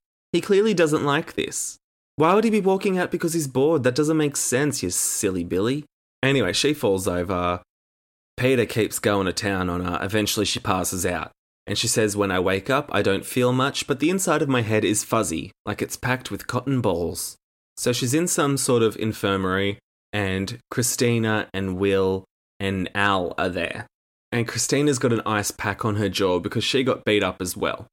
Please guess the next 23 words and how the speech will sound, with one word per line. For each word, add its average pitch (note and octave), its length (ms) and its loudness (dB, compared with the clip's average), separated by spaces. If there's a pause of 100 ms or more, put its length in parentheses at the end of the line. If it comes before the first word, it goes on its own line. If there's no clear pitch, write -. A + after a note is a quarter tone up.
(380)
And D3 120 0
she D#3+ 120 2
says G3 280 0
to E3 80 -2
Christina, A2 540 0
"What C3 220 0
happened A2 340 0
to G#2+ 80 -2
your F#2+ 120 2
face?" - 640 -6 (340)
And A#2+ 160 0
Christina B2+ 420 2
says, A2+ 320 2
"Look B2 220 0
who's B2 200 2
talking. A2+ 580 0
Should A#2+ 240 0
we A2 100 4
get G#2+ 220 2
you A2 200 2
an G2+ 120 2
eye F#2+ 200 0
patch?" F3+ 600 -2